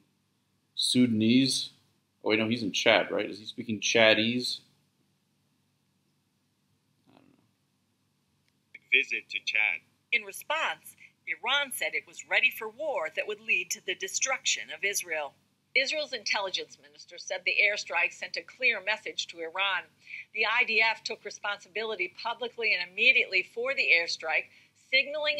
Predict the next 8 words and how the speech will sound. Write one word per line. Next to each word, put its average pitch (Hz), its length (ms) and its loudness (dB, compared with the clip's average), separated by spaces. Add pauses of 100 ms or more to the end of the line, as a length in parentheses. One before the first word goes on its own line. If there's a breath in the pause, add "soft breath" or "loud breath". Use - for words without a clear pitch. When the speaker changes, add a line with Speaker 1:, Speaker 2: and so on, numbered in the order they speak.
Speaker 3:
a - 20 -2
shift 185 400 2
in 196 120 -4
policy 220 840 -6
away 247 400 2
from 180 140 -10
its 180 220 -10
usual 233 440 -2